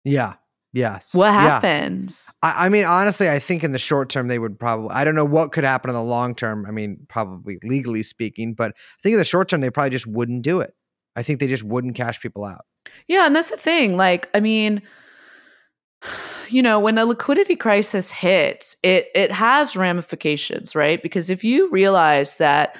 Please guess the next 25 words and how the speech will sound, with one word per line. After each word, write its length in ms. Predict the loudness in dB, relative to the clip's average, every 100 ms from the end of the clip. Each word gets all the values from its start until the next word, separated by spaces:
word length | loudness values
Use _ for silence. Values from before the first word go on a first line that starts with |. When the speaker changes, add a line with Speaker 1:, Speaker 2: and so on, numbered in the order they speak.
| -20 -8
Speaker 2:
you 120 | -2 -2
s-, 160 | -2 -6
you 180 | -2 2
know, 120 | 0
you 260 | 2 0
thought 320 | 0 0 0 0
that 120 | -4
you 220 | -4 -4
had 380 | -4 -2 0 -2
a 60 |
hundred 240 | -2 -4 0
thousand 320 | 2 2 0
dollars 720 | 0 2 4 2 0 -4 -10 -6
in 460 | -4 -2 -4 -8 -14 -6
Tether 560 | 0 0 0 -4 -4 -4
or 60 |
whatever, 340 | 0 0 0 -2
and 100 | -2
it 100 | -2
turns 240 | -2 0
Speaker 1:
Mm-hmm. 60 | 0
Speaker 2:
out 140 | 0
that 120 | -2 -4
you 340 | -2 0 0
have, 500 | 0 0 2 0